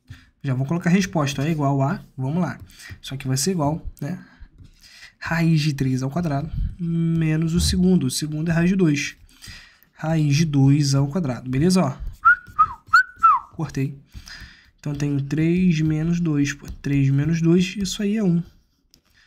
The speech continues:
Gabarito, letra B. Olha que bonito. Tranquilo, né?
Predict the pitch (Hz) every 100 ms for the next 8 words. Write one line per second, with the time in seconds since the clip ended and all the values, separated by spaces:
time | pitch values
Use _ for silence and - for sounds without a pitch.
0 | - - - - 180 175 156 143 143 170
1 | 170 - 143 135 165 175 156 - _ 139
2 | 143 156 160 180 220 220 139 139 - _
3 | - - 190 196 180 165 156